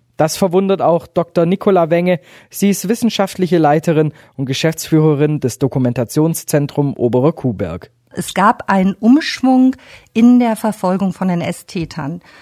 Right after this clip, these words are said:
Speaker 2: Es gab ja, ähm, bis zur Gründung der Bundesrepublik neunzehnhundertneunundvierzig eine alliierte Strafgerichtsverfolgung,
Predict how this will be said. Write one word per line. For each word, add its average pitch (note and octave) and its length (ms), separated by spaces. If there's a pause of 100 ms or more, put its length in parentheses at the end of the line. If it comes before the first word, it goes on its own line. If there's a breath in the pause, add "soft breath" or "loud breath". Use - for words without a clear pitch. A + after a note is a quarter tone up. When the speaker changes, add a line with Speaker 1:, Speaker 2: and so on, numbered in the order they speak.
(140)
Speaker 2:
Es - 220
gab G3 280
ja, A3 880
ähm, G3+ 480 (600)
bis G#3+ 300
zur G3+ 160
Gründung G3+ 300
der B3 100
Bundesrepublik G3+ 1040 (140)
neunzehnhundertneunundvierzig E3 1500
eine E3 200
alliierte F#3 680
Strafgerichtsverfolgung, A#3 2000